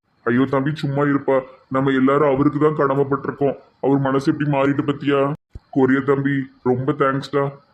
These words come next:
நீ இல்லாட்டாலும் நாங்க இவ்வளத்துக்கு வந்திருக்க முடியாது. ஐயோ, நம்ம ஒண்ணா ஒர்க் பண்ணிருக்கோம், மறந்துட்டீங்களாண்ணா? தேங்க்ஸ்டா தம்பி. ஆரியா, என் மேல இவ்வளவு பாசமால உனக்கு? ஆமாண்ணே, உன்னை எப்படின்னா நான் விட்டுட்டு போவேன் இந்த இடத்துல. அதனால தான் நானும் துணிஞ்சு வந்துட்டேன்.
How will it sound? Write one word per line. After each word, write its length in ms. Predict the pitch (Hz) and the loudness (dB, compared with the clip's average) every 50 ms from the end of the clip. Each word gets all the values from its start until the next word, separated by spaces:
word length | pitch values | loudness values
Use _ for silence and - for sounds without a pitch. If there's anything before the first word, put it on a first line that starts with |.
| - | -6
நீ 120 | - 139 139 | -4 0 0
இல்லாட்டாலும் 600 | 139 135 139 143 139 143 139 139 139 139 147 151 | 0 2 2 2 2 2 0 0 0 2 2 2
நாங்க 240 | 147 139 135 135 | 2 0 0 0
இவ்வளத்துக்கு 300 | 135 131 135 127 123 135 | 0 0 0 -2 -2 -2
வந்திருக்க 360 | - 151 143 131 131 123 131 143 | -2 -2 -2 -2 -2 -2 -2 -2
முடியாது. 480 | 135 127 127 131 131 127 127 131 127 123 - _ _ _ | -2 0 0 0 0 0 0 -2 -4 -4 -6 _ _ _
ஐயோ, 340 | - 123 135 139 143 151 156 | -6 -2 2 2 2 2 2
நம்ம 280 | 151 151 147 147 147 151 | 2 0 0 0 0 2
ஒண்ணா 400 | 147 143 143 143 143 151 160 165 | 2 2 2 2 0 2 2 2
ஒர்க் 300 | 160 156 143 143 139 - - | 2 2 2 0 -2 -2 0
பண்ணிருக்கோம், 540 | 175 165 160 160 160 147 - 156 151 151 | 0 2 4 2 2 0 2 0 0 2
மறந்துட்டீங்களாண்ணா? 1300 | 147 143 143 143 151 160 170 160 165 160 156 156 151 147 143 139 139 139 139 139 139 139 135 127 117 120 - - _ _ _ - | 2 2 2 2 2 2 0 2 0 0 0 2 2 2 2 2 2 0 0 0 0 0 0 -2 -4 -8 -12 -16 _ _ _ -4
தேங்க்ஸ்டா 460 | 156 147 139 135 143 - - 151 147 | 0 0 0 0 0 0 0 0 0
தம்பி. 320 | 143 143 135 131 127 127 127 151 - - _ _ _ _ _ _ - | 2 0 -2 0 -2 -2 -2 -4 -8 -14 _ _ _ _ _ _ -2
ஆரியா, 640 | 131 127 123 127 131 131 131 127 131 131 135 143 175 - - _ _ _ _ _ _ - | 0 0 2 4 4 4 4 4 2 2 0 -2 -6 -10 -20 _ _ _ _ _ _ -2
என் 220 | 139 139 135 135 | 0 0 0 0
மேல 180 | 139 139 143 143 | 0 0 0 0
இவ்வளவு 220 | 135 135 147 147 147 | 0 0 -2 0 0
பாசமால 460 | 147 139 135 135 - 147 143 143 143 | 0 0 0 0 -2 -2 -2 0 0
உனக்கு? 600 | 147 143 135 135 131 135 - 135 135 131 131 127 131 _ _ _ _ _ _ - | 0 0 0 -4 -6 -4 -4 -2 -2 -2 -4 -4 -6 _ _ _ _ _ _ -6
ஆமாண்ணே, 680 | 139 139 135 135 139 143 143 139 139 139 139 135 139 - - - - _ - | -2 -2 0 0 0 -2 -2 0 0 0 0 0 -2 -6 -10 -18 -20 _ -6
உன்னை 240 | 151 151 151 151 151 | -2 0 0 0 0
எப்படின்னா 320 | 147 143 151 151 156 156 | 0 -2 -2 -2 0 0
நான் 120 | 160 160 | 0 0
விட்டுட்டு 300 | 156 147 127 151 147 160 | 0 0 -2 -4 -6 -4
போவேன் 320 | 151 160 151 147 139 147 143 | -2 0 0 0 2 0 0
இந்த 120 | 143 143 | 0 2
இடத்துல. 580 | 139 135 135 135 - 147 143 143 139 139 135 139 - - - _ _ | 2 0 0 -2 -2 0 0 2 2 2 0 -2 -6 -12 -20 _ _
அதனால 300 | - 151 151 147 151 151 | -4 -4 -2 0 0 0
தான் 200 | 156 160 165 160 156 | 2 2 2 2 0
நானும் 200 | 147 143 147 156 | 0 2 2 2
துணிஞ்சு 320 | 160 170 156 151 151 147 160 | 2 2 0 0 0 0 2
வந்துட்டேன். 480 | 160 151 143 143 139 - 156 151 147 | 0 2 0 -4 -4 -2 -2 -2 -2